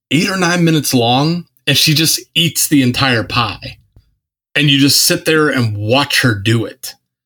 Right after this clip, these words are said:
And then she goes and throws it up. And I saw, uh, like,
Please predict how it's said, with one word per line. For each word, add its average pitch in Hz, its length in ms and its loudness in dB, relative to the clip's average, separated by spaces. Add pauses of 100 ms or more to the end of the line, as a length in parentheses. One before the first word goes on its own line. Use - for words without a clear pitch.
(500)
And 151 140 2
then 139 120 2
she 127 160 2
goes 123 240 4
and 123 120 0
throws 113 300 2
it 113 100 0
up. 120 300 -2 (140)
And 139 240 2 (260)
I 143 160 0
saw, 160 240 0
uh, 131 340 0
like, 139 360 -2